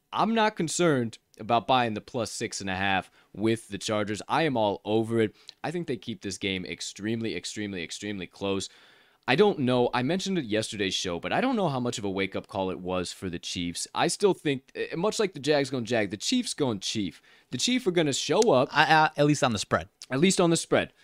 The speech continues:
Speaker 1: They're gonna show up
Speaker 2: Yep.
Speaker 1: in the first half, dominate. Then they're gonna dick around in the third quarter, let the team back in, dick around even more in the fourth quarter, and then get the victory.
Speaker 2: Right.
Speaker 1: Somehow squeak it out, just like every time. I don't think them losing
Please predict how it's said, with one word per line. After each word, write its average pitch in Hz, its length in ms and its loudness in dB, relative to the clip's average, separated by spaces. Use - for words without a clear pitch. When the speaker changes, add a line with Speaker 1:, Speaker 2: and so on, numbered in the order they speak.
Speaker 1:
They're 131 100 2
gonna 131 200 4
show 208 420 4
up 165 240 2
Speaker 2:
Yep. 92 100 -2
Speaker 1:
in 113 100 -2
the 113 60 -2
first 156 300 0
half, 123 320 4
dominate. 95 520 2
Then 131 220 4
they're 220 100 6
gonna 196 280 2
dick 214 180 2
around 202 380 4
in 190 80 4
the 190 80 2
third 180 320 4
quarter, 160 460 6
let 131 240 2
the 160 80 -10
team 160 280 0
back 156 280 0
in, 143 220 2
dick 170 180 -2
around 170 280 4
even 156 180 2
more 156 220 6
in 156 40 4
the 151 80 2
fourth 143 360 2
quarter, 123 400 4
and 120 160 2
then 170 320 6
get 147 200 2
the 131 60 0
victory. 98 420 0
Speaker 2:
Right. 104 180 0
Speaker 1:
Somehow 185 500 4
squeak 156 560 0
it 143 80 8
out, 101 260 4
just 180 200 -2
like 175 180 0
every 175 220 -2
time. 123 360 -4
I 180 120 6
don't 208 220 2
think - 560 0
them 139 300 4
losing 120 760 0